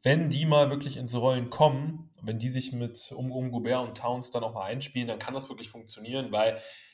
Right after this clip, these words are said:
jetzt in der letzten Woche haben wir viel drüber gesprochen, dass, ja, klar, du hast zwei Big Men, natürlich funktioniert das nicht,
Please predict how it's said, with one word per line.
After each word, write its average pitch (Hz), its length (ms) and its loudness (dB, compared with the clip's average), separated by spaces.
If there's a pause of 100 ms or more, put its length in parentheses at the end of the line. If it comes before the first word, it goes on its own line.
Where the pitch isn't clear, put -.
(840)
jetzt 120 180 -6
in 127 100 4
der 143 80 8
letzten 156 160 -4
Woche 139 60 4
haben 139 80 2
wir 131 80 2
viel 139 280 0
drüber 131 220 4
gesprochen, 131 420 0
dass, 110 280 0
ja, 98 300 -2 (480)
klar, - 420 2
du 113 60 -4
hast 107 140 -6
zwei 107 120 0
Big 117 200 -4
Men, 98 160 -6
natürlich 120 300 -4
funktioniert 104 400 -10
das 101 160 -8
nicht, 113 320 -8